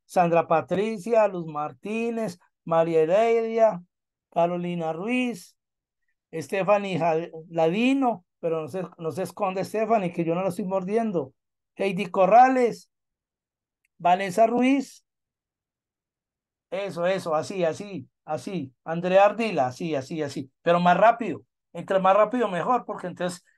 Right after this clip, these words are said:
el ejercicio va cogiendo como interés, como interés.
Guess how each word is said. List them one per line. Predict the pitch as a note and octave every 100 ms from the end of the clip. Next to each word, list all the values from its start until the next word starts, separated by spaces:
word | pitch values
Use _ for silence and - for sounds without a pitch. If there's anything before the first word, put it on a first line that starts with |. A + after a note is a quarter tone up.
| -
el | E3 F3
ejercicio | D3+ F3 C3+ F3+ C#3 G3
va | F#3+ F#3+
cogiendo | G3+ F#3 G3 G3 G3+ F#3 _ _ _
como | - E3 E3+ E3+ E3+
interés, | F3 D3+ - D#3+ F#3 F#3+ B2 - _ _ _ _ -
como | E3+ E3+
interés. | C3+ E3 G3 F3 -